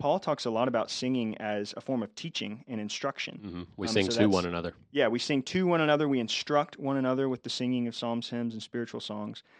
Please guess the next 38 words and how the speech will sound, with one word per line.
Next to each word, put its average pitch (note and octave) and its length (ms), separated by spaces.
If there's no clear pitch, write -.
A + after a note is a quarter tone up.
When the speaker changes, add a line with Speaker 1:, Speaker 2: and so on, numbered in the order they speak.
Speaker 1:
So C3+ 100
that's C#3+ 160
something C#3 160
that B2+ 100
Taylor D3+ 300
and C3+ 100
I C3+ 200
and B2 100
our, A2+ 160
our A#2 140
worship B2+ 380
planning B2+ 300
team A#2+ 240
thinks C3+ 220
about A#2 180
a G#2 60
lot. G#2+ 380
Um, G#2+ 260
you A2 80
know, G#2+ 80
what's C3 240
being C#3+ 260
taught B2 380
in A#2 140
these A2 140
songs G#2+ 380
that G#2 100
we A2 80
sing? A2 280
How A#2+ 160
are B2+ 80
we A#2 140
growing A2+ 460
in G#2+ 60
our G#2 100
faith A#2 400
and A2 200
reinforcing B2 800